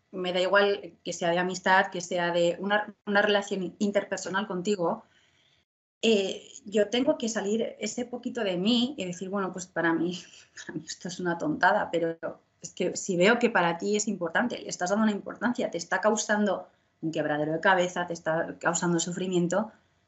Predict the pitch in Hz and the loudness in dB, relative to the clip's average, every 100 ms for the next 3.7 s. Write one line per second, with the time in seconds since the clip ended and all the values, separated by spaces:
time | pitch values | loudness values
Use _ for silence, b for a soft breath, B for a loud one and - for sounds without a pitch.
0 | _ _ _ _ _ - 185 175 175 220 | _ _ _ _ _ 6 6 8 4 6
1 | 311 320 262 202 190 180 175 175 196 214 | 6 4 -2 -2 -4 -2 -2 -4 0 4
2 | 277 247 214 190 175 - 185 - 349 233 | 4 4 2 2 -2 -2 -2 0 0 0
3 | - 175 160 220 - 240 | -4 -2 -2 -2 -6 -12